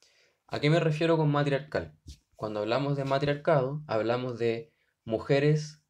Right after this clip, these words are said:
dominantes, ¿ya? Eh, generalmente,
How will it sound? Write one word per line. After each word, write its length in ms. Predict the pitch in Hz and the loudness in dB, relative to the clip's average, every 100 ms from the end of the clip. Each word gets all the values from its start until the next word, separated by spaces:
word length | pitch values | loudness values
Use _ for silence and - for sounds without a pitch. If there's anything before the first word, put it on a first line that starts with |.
| - | -10
dominantes, 920 | 113 110 104 107 101 - - - _ _ _ _ | -2 -2 0 -6 -6 -12 -20 -20 _ _ _ _
¿ya? 260 | 104 104 147 _ _ _ - | -12 -12 -14 _ _ _ -10
Eh, 140 | 101 | -8
generalmente, 1300 | 95 104 107 123 127 127 127 - 135 127 117 107 147 | -6 -4 0 0 -2 -6 -8 -4 -2 0 -2 -6 -12